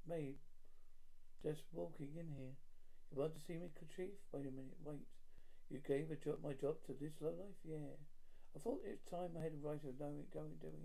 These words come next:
it. I want you to head to the Great Falls Homeless Cemetery. They're burying the homeless killer today. That's right, you'd better hurry if you want a spot. Now look, I don't want to call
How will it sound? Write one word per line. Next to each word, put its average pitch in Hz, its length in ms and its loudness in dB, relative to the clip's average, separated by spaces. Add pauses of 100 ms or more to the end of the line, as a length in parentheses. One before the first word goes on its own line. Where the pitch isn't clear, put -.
it. 156 100 -4 (640)
I - 40 4
want 151 160 6 (120)
you 160 140 -2
to 160 120 0
head 151 220 0
to 160 80 -4
the 147 60 0
Great 151 320 2
Falls 160 340 -2
Homeless 151 400 0 (140)
Cemetery. - 560 -4 (520)
They're - 140 2
burying 151 320 6
the 147 160 2
homeless 156 380 0
killer 151 320 0
today. 143 260 -2 (500)
That's 156 180 0
right, 156 180 2
you'd - 140 -4
better 151 200 2
hurry 151 320 0 (320)
if - 80 -4
you 135 60 0
want 147 160 4
a - 100 -4
spot. - 380 0 (4000)
Now 147 100 6
look, 143 240 4 (560)
I 151 80 2
don't 160 140 4
want 151 180 2
to 139 240 -4
call 143 240 2